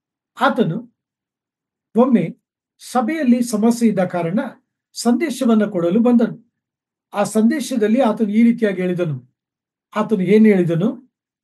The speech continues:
"ನಿಮ್ಮ ಸಭೆಯಲ್ಲಿ ಯಾರಿಗೆ ಆರಾಧನೆ ಮಾಡಲು ಮೈಕ್ ಇಷ್ಟವೋ ಅವರಿಗೆ ಮೈಕನ್ನ ಕೊಟ್ಟುಬಿಡಿ. ನಿಮ್ಮ ಸಭೆಯಲ್ಲಿ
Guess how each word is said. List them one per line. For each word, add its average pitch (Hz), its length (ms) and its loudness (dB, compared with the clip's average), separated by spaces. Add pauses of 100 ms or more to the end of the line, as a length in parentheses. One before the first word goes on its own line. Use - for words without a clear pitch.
(560)
"ನಿಮ್ಮ 269 260 2
ಸಭೆಯಲ್ಲಿ 208 920 2 (840)
ಯಾರಿಗೆ 233 760 2 (760)
ಆರಾಧನೆ 240 480 2
ಮಾಡಲು 202 460 -2 (480)
ಮೈಕ್ 262 300 0
ಇಷ್ಟವೋ 196 840 -2 (340)
ಅವರಿಗೆ 214 360 4
ಮೈಕನ್ನ 208 680 2
ಕೊಟ್ಟುಬಿಡಿ. 233 720 0 (800)
ನಿಮ್ಮ 190 240 -2
ಸಭೆಯಲ್ಲಿ 214 840 2